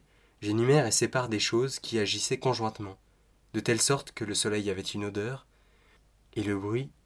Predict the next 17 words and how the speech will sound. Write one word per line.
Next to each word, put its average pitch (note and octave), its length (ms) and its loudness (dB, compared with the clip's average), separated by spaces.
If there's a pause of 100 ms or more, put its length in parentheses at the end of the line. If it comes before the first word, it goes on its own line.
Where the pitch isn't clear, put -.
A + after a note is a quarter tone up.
(240)
une G#2+ 200 -4
lumière. F2+ 480 -6 (1160)
Tout D3 180 -4 (220)
doit A2+ 200 0
pouvoir A2 280 -4
se - 100 -2
dire, A#2 380 -6 (560)
mais G#2+ 80 0
le A2 80 4
réalisme B2+ 500 2
ne G#2+ 100 0
dit G#2+ 220 -2
rien A#2+ 300 0
pour A#2 120 -8
la G#2 80 -2
bonne A#2 220 0
raison A2+ 380 -2